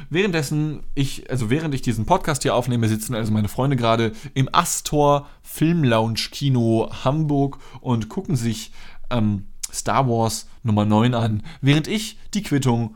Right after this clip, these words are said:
Nummer zweiundvierzig aufnehme. Und ich fühle mich natürlich stolz, dass wir mit der Quittung mittlerweile weiter sind als, äh, bei Star Wars. Zumal ich die neue Trilogie, also Teil sieben, acht und neun, ich möchte sagen, ich fand sie ebenso,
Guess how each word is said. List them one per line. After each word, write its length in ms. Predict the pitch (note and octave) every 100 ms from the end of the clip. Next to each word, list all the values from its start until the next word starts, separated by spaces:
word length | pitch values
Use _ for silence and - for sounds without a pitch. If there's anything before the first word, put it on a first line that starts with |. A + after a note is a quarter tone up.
| -
Nummer 220 | B2+ B2
zweiundvierzig 640 | - A2 G#2+ B2+ - A2+
aufnehme. 420 | - - - C#2+ F2+
Und 320 | C3+ F3+ - - - - - - - - - - - - - - -
ich 140 | E3
fühle 100 | B3
mich 120 | G3+
natürlich 340 | D3+ C3+ A2 -
stolz, 400 | D#2+ C#2 - -
dass 240 | A2 -
wir 80 | A2+
mit 140 | A2
der 80 | A2+
Quittung 340 | - D3 C3+
mittlerweile 560 | A#2+ A#2 A2+ A2+ A2 G#2+ C#3+ -
weiter 420 | A#2 B2 B2+ A2
sind 300 | G2+ G2 - - - -
als, 520 | G#2 G2 F#2 - -
äh, 260 | G2+ G2 F2
bei 180 | - F#2
Star 400 | - - A#2 B2+
Wars. 440 | C3+ C3+ C#3 - - - - - - - - -
Zumal 460 | - A2+ A2 G#2+ G#2+ - - -
ich 160 | B2
die 160 | - A#2+
neue 240 | G#2+ D#3
Trilogie, 480 | F#3+ F#3 E3+ D#3+ F#3
also 160 | D#3+ G#2
Teil 240 | - A#2
sieben, 260 | G#2+ B2 B2
acht 160 | G#2+
und 100 | A#2
neun, 280 | A#2 C3 D3 C#3 - - - - - - - - - - - - - - -
ich 100 | D3
möchte 280 | G3+ A#3 A3+
sagen, 320 | E3 E3+ F3
ich 160 | D#3+ C#3
fand 220 | G#3 G3+
sie 220 | - E3+ -
ebenso, 720 | F3+ G#3 F#3+ D#3 D#3+ D#3+